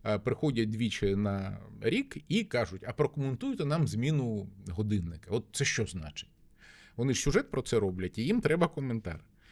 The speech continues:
І чесно, я вже втомився, бо, ем, ти з-, можеш знайти всі аргументи про і всі аргументи контра. Будь-які.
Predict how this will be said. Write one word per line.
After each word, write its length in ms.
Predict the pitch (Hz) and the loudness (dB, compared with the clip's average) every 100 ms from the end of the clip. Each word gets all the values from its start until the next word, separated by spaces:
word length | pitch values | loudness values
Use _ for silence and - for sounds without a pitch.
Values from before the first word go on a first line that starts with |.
| - - - | -20 -20 -10
І 80 | - | -4
чесно, 460 | 104 240 285 165 123 | 2 4 2 0 0
я 280 | 101 123 175 | 2 4 4
вже 300 | 143 117 156 | 2 0 -2
втомився, 920 | - - 127 196 - 165 139 120 - | 0 -2 0 -2 -2 0 2 2 0
бо, 580 | 110 131 135 131 123 113 - | -2 2 6 6 6 2 0
ем, 680 | 113 110 110 110 110 113 113 104 | 0 2 2 0 -2 -4 -4 -2
ти 120 | 143 | -2
з-, 100 | 135 | 0
можеш 360 | 139 175 165 151 - | 0 2 0 -2 -4
знайти 480 | 127 117 135 147 151 | -2 0 0 0 -4
всі 260 | - 165 | -4 2
аргументи 640 | 147 123 131 127 120 104 110 | 2 2 -2 -2 -4 -4 -4
про 340 | 165 214 285 - - - | 4 2 2 -12 -18 -10
і 60 | |
всі 240 | 113 - 185 | -8 0 4
аргументи 520 | 156 117 117 131 117 | 4 0 -4 -4 -6
контра. 440 | - 92 85 - 80 - - - | -6 -6 -6 -10 -14 -16 -20 -10
Будь-які. 720 | 98 107 143 101 101 104 - | -4 2 4 4 0 -4 -14